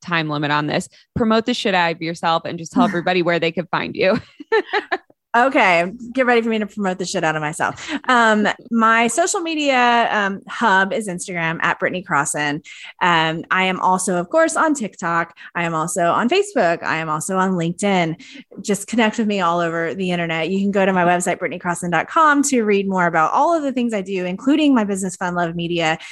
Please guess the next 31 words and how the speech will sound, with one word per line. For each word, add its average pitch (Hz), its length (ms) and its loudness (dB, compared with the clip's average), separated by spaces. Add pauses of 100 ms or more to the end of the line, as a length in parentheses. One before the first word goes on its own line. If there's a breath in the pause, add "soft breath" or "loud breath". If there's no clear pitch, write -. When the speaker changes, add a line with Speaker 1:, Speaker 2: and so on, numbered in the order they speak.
(220 loud breath)
Speaker 2:
if 202 220 0
you 196 100 2
actually 180 360 0
need 180 300 -4
done 175 220 -2
for 180 120 -6
you 170 160 -4
services, 180 800 0 (340 loud breath)
um, 180 320 2
and 196 180 -2
listen 202 240 -2
to 233 80 -2
the 196 100 -2
show, 180 360 -2
Social 190 320 -6
Sunshine 175 400 -4
Podcast, 165 600 -2 (380 loud breath)
uh, 175 160 0
for 175 320 2
free 202 440 -2
help - 460 0
with, 185 240 -2
I 196 100 -2
have, 202 260 -4
I - 20 -4
have 233 140 0
the 233 120 0 (320)
best 285 380 2
guests. 170 360 0
I - 60 -4
have 180 400 -2